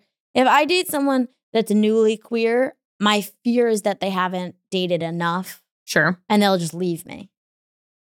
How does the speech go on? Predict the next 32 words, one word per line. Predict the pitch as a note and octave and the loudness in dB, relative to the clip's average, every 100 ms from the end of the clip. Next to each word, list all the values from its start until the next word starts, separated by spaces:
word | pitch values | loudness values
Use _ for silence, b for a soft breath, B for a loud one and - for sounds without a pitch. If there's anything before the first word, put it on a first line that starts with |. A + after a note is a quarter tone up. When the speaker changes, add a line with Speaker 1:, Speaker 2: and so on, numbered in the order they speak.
| _ _ _ | _ _ _
Speaker 1:
And, | - B3 | 2 4
like, | B3 A#3 | 4 2
so | C#4+ B3+ - _ _ - | 2 2 0 _ _ -6
how | A#3+ C4 | -2 2
do | D#4 | 2
you | D#4 | 4
measure | A#3 A#3 A3+ A3+ G3+ F#3 | 4 2 2 0 0 0
newly | F#3 F#3+ G3+ G3+ F#3+ F#3 | 0 0 0 -2 -2 -6
queer? | _ A3 F#3 - _ - | _ -2 -2 -2 _ -2
How | A#3 C#4 | 2 2
long | C4 A#3+ G#3+ | 2 -2 -2
should | F#3+ F#3+ - | -6 -8 -6
someone | F#3 F#3 | -6 -4
be | F3+ | -6
queer | F3 _ A3+ G#3+ | -8 _ 0 2
on | G3+ G3 G3+ | 0 -2 -2
the | |
streets | F#3+ - F#3+ D3+ - | -6 -4 -6 -4 -8
before | F3+ E3 | -10 -10
you | E3+ E3+ | -10 -8
commit | F#3 F3 - | -8 -8 -10
to | |
them? | E3 F#3+ _ _ _ _ _ _ _ | -14 -16 _ _ _ _ _ _ _
Speaker 2:
On | D#3+ E3+ E3 | 2 2 0
the | |
streets. | D3 - D#3+ D#3 D#3 - | -2 -4 -8 -10 -10 0
Speaker 1:
On | G#3 A3+ | 2 4
the | A3+ | 2
streets | - G#3+ F#3+ | 0 -4 -4
being | G3 F#3 G3 | -4 -6 -2
queer. | G3 G3+ | -2 -2
Speaker 2:
Mm, | G3 F#3+ F3+ E3+ E3 D#3 | -6 -6 -4 -4 -4 -6